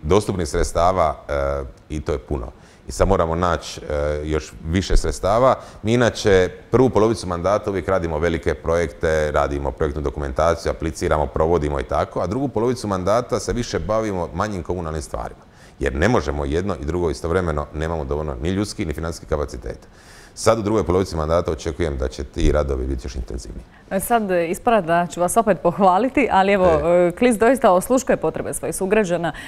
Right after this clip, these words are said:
Speaker 2: E, znam da je građanima izuzetno važna mrtvačnica, posebice mrtvačnica u Klisu, koja je, evo, nedavno na uskrsni ponedjeljak, či-, čini mi se, otvorena.
Speaker 1: A to su ljudi čekali dugo,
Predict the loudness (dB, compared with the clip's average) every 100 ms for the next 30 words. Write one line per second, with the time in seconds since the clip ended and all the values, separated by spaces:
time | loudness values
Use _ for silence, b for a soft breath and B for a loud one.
0 | B -2 0 0 0 2 2 2 2 2
1 | 0 -2 -2 -4 -2 -4 -2 2 2 2
2 | 0 -2 -4 4 4 4 -2 -4 0 0
3 | 2 -2 -4 -8 -4 -4 -4 -6 -6 -2
4 | -2 -2 -2 -2 0 -2 -2 -2 -2 -4
5 | B B B -4 0 2 2 0 -2 -4
6 | -4 -4 -4 -2 0 0 0 0 -4 -10
7 | -8 -8 -6 -6 -6 -6 -4 -4 -4 -6
8 | -6 -8 -12 -14 -20 -18 -2 0 0 -2
9 | -4 -4 -2 -2 0 0 0 -2 0 2
10 | 4 4